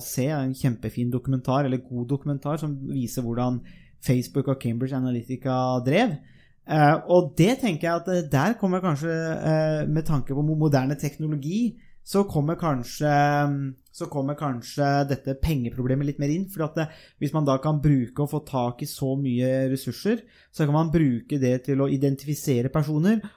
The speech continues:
og så kan man da bru-, bombardere de på sosiale medier slik man gjorde der, og det tenker jeg kan være et problem.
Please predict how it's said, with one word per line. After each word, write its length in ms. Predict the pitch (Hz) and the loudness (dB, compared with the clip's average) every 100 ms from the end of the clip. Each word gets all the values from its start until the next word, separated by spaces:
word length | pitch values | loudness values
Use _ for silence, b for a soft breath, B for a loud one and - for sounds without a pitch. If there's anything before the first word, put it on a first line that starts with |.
| B | B
og 140 | 147 | 0
så 100 | 147 | 0
kan 100 | 151 | 0
man 180 | 143 151 | 0 0
da 120 | 131 143 | 0 2
bru-, 180 | 139 131 | 2 0
bombardere 640 | 139 123 135 156 131 117 120 | 0 4 4 4 2 2 0
de 80 | 139 | -2
på 140 | 147 | -4
sosiale 540 | 135 139 143 117 123 135 | -6 -4 -2 0 0 0
medier 320 | 117 117 143 | 0 -2 -2
slik 220 | 123 117 | -4 -2
man 100 | 143 | -2
gjorde 200 | 139 120 131 | 0 0 2
der, 120 | 160 | 2
og 100 | 143 | 4
det 240 | 160 262 302 | 4 4 4
tenker 240 | 226 196 | 0 2
jeg 80 | 160 | 0
kan 120 | 185 165 | 2 2
være 200 | 131 135 | 2 0
et 40 | |
problem. 420 | 147 127 123 120 | 0 2 0 -2